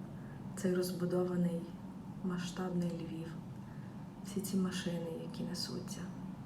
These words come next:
пташок, які літають, цю погоду,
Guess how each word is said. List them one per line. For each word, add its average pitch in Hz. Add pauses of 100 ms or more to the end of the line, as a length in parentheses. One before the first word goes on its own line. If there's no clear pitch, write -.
пташок, 180 (100)
які 196
літають, 180 (1400)
цю 196
погоду, 180